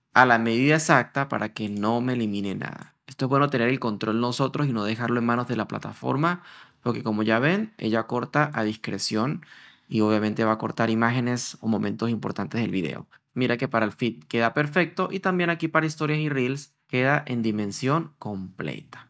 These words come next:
Lo bueno de nosotros haber hecho toda la configuración antes con el, con la imagen es que aquí no tenemos que hacer más nada, solamente cargamos los videos y ya.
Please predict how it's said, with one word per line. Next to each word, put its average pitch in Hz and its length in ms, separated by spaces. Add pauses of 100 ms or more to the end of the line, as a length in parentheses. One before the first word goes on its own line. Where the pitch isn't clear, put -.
(140)
Lo 156 160
bueno 175 240
de 196 180
nosotros 160 360
haber 127 180
hecho 147 240
toda 147 640
la 139 100
configuración 117 680
antes 123 320
con 110 180
el, 104 420
con 104 300
la 113 100
imagen 123 560
es 110 220
que 143 320
aquí 120 240
no 117 120
tenemos 120 300
que 123 80
hacer 117 160
más 123 160
nada, 147 260
solamente 113 460
cargamos 110 720
los 117 180
videos 110 320
y 180 60
ya. 180 220